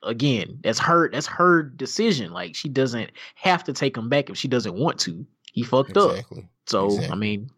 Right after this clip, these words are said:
Speaker 1: that's really what it <laughs> is. Like, that's literally it. Do I care if she takes him back or not? No, I, I give no he-, I give no fucks at all. Again, it's her decision. That's, that's really it. That's,
Speaker 2: There
Speaker 1: that's
Speaker 2: you go.
Speaker 1: it.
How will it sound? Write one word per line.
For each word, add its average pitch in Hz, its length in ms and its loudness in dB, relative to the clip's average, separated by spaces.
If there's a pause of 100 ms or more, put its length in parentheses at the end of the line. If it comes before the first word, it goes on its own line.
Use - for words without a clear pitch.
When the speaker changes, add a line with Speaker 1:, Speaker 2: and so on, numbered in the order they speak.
(100)
Speaker 1:
that's 104 180 0
really 127 160 4
what 131 140 4
it 135 100 4
<laughs> 160 140 4
is. 165 260 0
Like, 120 200 0
that's 160 200 2
literally 156 480 4
it. 139 280 -6 (720)
Do 139 140 2
I 135 140 4
care 185 440 4
if 147 160 0
she 170 120 -2
takes 180 260 2
him 175 160 0
back 185 260 4
or 165 100 4
not? 202 360 2
No, - 340 0
I, 175 200 4 (160)
I 147 140 -4
give 147 340 0
no 135 320 2
he-, 127 180 -2 (180)
I 131 160 4
give 135 200 2
no 120 100 0
fucks - 400 -4
at 113 140 2
all. 107 360 2 (240)
Again, 120 340 2
it's 117 140 0
her 143 240 2
decision. 139 580 2 (180)
That's, - 280 -2
that's 120 200 0
really 196 360 4
it. - 120 -6 (200)
That's, - 220 -2
Speaker 2:
There - 80 -6
Speaker 1:
that's 170 140 0
Speaker 2:
you 302 60 2
go. 147 120 4
Speaker 1:
it. - 80 -14